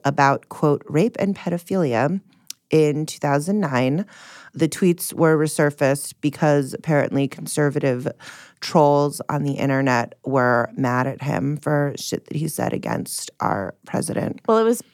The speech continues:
Speaker 2: part of, like, a, like, a bigger,
Speaker 1: It was,
Speaker 2: like,
Speaker 1: like, a campaign.
Speaker 2: Unearthing
Speaker 1: Right. Yeah.
Speaker 2: campaign, right.
Speaker 1: So that sucks. The moral of the story is literally never tweet. And also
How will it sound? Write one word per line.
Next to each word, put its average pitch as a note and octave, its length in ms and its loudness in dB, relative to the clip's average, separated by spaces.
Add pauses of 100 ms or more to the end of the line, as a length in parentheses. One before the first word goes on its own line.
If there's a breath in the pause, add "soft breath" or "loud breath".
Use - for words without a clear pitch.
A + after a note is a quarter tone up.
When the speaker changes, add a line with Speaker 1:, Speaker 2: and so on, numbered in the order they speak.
Speaker 2:
part C#4+ 160 0
of, B3 120 0
like, F#3+ 160 2
a, C#3+ 300 2
like, F3+ 160 0
a D#3+ 40 2
bigger, D3+ 360 2
Speaker 1:
It G3+ 80 10
was, G3 100 8
Speaker 2:
like, F3+ 160 4
Speaker 1:
like, F3+ 120 4
a - 40 8
campaign. D3 480 6 (160)
Speaker 2:
Unearthing D#3 140 -4
Speaker 1:
Right. C#3 360 4
Yeah. D#3+ 260 2
Speaker 2:
campaign, - 200 -8
right. - 280 -8 (320 loud breath)
Speaker 1:
So D3 800 4 (360)
that C#3 420 2
sucks. - 720 -2 (140)
The C#3+ 480 2
moral D3 400 4
of D3 40 -4
the E3 100 0
story C3+ 640 2
is B2+ 480 -2 (140)
literally C#3+ 720 0 (100)
never C#3 380 2
tweet. C#3 400 0 (800 soft breath)
And E3 100 6
also D#3 220 2